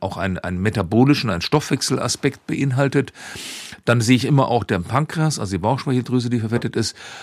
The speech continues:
Und dieses viszerale Fett, um noch ein bisschen genauer jetzt Ihre Frage zu beantworten, ist halt deswegen so ungünstig,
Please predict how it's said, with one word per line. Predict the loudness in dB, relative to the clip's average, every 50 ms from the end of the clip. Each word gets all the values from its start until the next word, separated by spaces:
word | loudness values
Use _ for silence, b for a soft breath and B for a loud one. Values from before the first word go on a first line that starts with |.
| B B
Und | 2 4
dieses | 4 4 4 4
viszerale | 4 4 4 4 4 4 6 4 4 4
Fett, | 2 0 0 0 -6 -14 _ B B B B B -2
um | 0 2 4
noch | 4 4 4
ein | 2 2 2
bisschen | 2 0 0 0
genauer | 2 2 4 4 4 4
jetzt | 2 2 0 -2
Ihre | -2 -2 -2
Frage | -2 -2 0 0 0
zu | 0 0
beantworten, | -2 -2 -2 0 -2 -2 -2 0
ist | -2 -2 0 0
halt | 0 0 2 2
deswegen | 2 4 4 2 2 2 2 2 4 2
so | 2 4 4 4
ungünstig, | 4 2 2 2 2 0 0 0 -2 -2 -2 -4